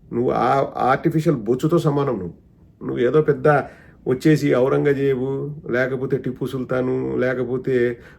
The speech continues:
కూలీ కుతుబ్ షా అని చెప్పేసి సొట్టకూతలు ఎందుకు కూయడం? మెట్టు దెబ్బలు తినడానికి ఇవే ఆస్కారాలు. మేము అన్నీ గుర్తుపెట్టుకుంటాం. యుగరాజు, మేము కూడా అన్నీ గుర్తుపెట్టుకుంటాం. నోరు అదుపులో పెట్టుకో. మూడు పెగ్గులు ఏమన్నా వేసి వచ్చినాడేమో,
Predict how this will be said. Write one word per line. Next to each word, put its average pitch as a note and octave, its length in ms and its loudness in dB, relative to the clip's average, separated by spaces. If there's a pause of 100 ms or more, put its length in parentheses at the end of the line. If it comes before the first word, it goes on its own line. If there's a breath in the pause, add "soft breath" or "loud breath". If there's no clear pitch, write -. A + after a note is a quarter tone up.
కూలీ C3+ 220 -2
కుతుబ్ B2 300 -4
షా B2+ 160 -2
అని B2 180 2
చెప్పేసి B2 360 -2
సొట్టకూతలు C3 560 -4
ఎందుకు B2+ 240 -6
కూయడం? - 240 -6 (800)
మెట్టు A2+ 220 -4
దెబ్బలు D#3 300 2
తినడానికి C#3+ 380 -2
ఇవే C#3+ 200 0
ఆస్కారాలు. A#2+ 520 -4 (920)
మేము B2+ 220 -2
అన్నీ D#3 140 0
గుర్తుపెట్టుకుంటాం. D#3 680 -6 (1400 soft breath)
యుగరాజు, D3 540 2 (220)
మేము G2 260 -2
కూడా D#3+ 160 2
అన్నీ D#3+ 140 2
గుర్తుపెట్టుకుంటాం. D3+ 680 -6 (840)
నోరు A2+ 360 0
అదుపులో C3+ 340 -2
పెట్టుకో. A2+ 420 -6 (680 soft breath)
మూడు - 120 -6
పెగ్గులు A2+ 300 -2
ఏమన్నా D3+ 240 4
వేసి C#3 140 2
వచ్చినాడేమో, B2 520 -4